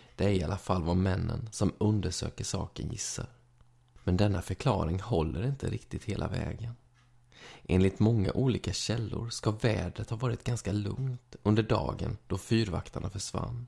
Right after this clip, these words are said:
Och under sådana stilla dagar brukar vågorna inte vara höga. En annan konstig sak upptäckte man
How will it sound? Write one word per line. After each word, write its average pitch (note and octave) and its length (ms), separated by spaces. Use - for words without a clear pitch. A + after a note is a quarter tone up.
Och - 280
under A#2 160
sådana C3+ 460
stilla C3 440
dagar - 560
brukar F#2 240
vågorna G2+ 500
inte G#2+ 200
vara - 140
höga. A2 560
En F2 120
annan G2+ 300
konstig - 460
sak - 480
upptäckte - 580
man - 220